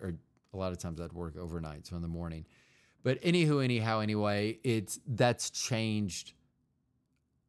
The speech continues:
a lot. So I don't even know.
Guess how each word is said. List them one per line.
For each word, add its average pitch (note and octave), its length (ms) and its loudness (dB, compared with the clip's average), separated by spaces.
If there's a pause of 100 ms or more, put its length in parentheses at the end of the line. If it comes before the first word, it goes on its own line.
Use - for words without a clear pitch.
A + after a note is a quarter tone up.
(120)
a A2+ 80 2
lot. F#2 440 0 (180)
So A2+ 540 2
I D#3+ 180 4
don't D#3 200 4
even A#2 240 2
know. G#2+ 680 2